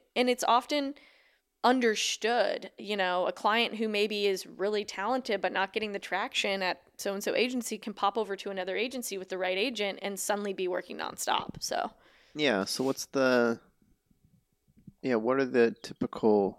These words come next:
Speaker 2: reasons for, 'cause, I mean, you know, like, it's even, I guess, just agents in general, when, you know, I talk to ac-, actor friends, like, new actors starting out or whatever, you have their, their junior, I don't know, what, I don't know,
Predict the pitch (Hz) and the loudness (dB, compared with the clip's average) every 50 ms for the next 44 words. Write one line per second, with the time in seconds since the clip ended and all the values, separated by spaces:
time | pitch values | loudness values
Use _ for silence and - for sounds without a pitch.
0 | - _ _ _ _ _ _ - 120 117 113 113 110 113 110 110 113 107 - - | -16 _ _ _ _ _ _ -8 -4 -2 -2 -2 -2 -4 -6 -6 -6 -8 -10 -12
1 | - - - - 120 120 117 117 117 113 - - - _ _ _ _ _ _ _ | -16 -12 -6 -4 -4 -2 -2 -2 -2 -2 -4 -6 -12 _ _ _ _ _ _ _
2 | _ _ _ _ _ _ _ - - 147 135 143 139 147 151 147 143 139 - 135 | _ _ _ _ _ _ _ -6 -4 2 2 4 4 4 2 2 0 -2 -6 -6
3 | 151 156 151 143 131 123 117 127 131 123 - - - - - - - 143 - - | -6 -6 -4 -4 -4 -4 -4 -4 -4 -4 -6 -8 -12 -16 -14 -10 -10 -10 -10 -6
4 | - 180 175 170 185 170 143 135 127 - _ _ _ - _ - - 143 135 143 | -4 -2 2 2 2 2 2 -2 -4 -10 _ _ _ -20 _ -12 -4 0 6 6
5 | 147 - - 143 - 131 135 135 123 123 117 - - 113 117 113 117 113 117 113 | 6 4 4 -2 0 2 2 4 4 2 -2 0 -2 -2 0 4 4 4 6 6
6 | 113 110 110 110 110 113 113 110 - - _ - - 92 101 107 110 113 110 110 | 4 6 4 4 4 2 0 -2 -6 -10 _ -16 -12 -8 -6 -4 -4 -2 0 0
7 | 107 107 - 120 113 - - 101 - 104 110 - 104 107 113 - - 107 104 - | -2 0 0 -2 -2 0 0 0 2 2 0 0 0 0 0 0 0 -4 -2 0
8 | - 110 107 104 101 104 - - _ - - - - - - 139 135 135 143 139 | 2 2 2 2 2 -2 -6 -10 _ -20 -20 -20 -12 -2 0 2 4 6 8 10
9 | 131 131 131 - - 120 - - - 123 117 113 117 113 113 113 113 110 107 104 | 10 8 8 6 0 -4 -2 4 4 4 6 6 4 4 6 6 6 6 6 6
10 | 101 101 101 98 92 98 98 101 104 110 104 101 98 - - 101 98 95 95 - | 6 4 4 2 2 0 0 0 2 2 2 2 0 -2 -2 0 0 0 0 -2
11 | - - - _ _ _ _ _ _ - 110 98 95 - _ _ _ _ _ _ | -6 -14 -20 _ _ _ _ _ _ -2 -2 -2 -2 -2 _ _ _ _ _ _
12 | - - 113 110 107 - - 131 127 104 92 95 98 98 - - - - - - | -12 -12 -10 -10 -8 -6 -4 -4 -2 -2 -2 -2 -2 -2 -4 -4 -4 -6 -6 -6
13 | - 101 117 117 95 73 69 76 | -6 -6 -6 -4 -6 -8 -10 -14